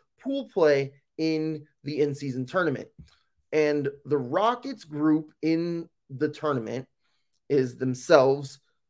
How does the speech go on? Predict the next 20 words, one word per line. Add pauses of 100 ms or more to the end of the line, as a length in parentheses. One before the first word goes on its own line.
(360)
and
then (120)
New
Orleans.
So
that
game
that
New
Orleans
comes
in
town
for
on
this (320)
homestand
on
the
tenth,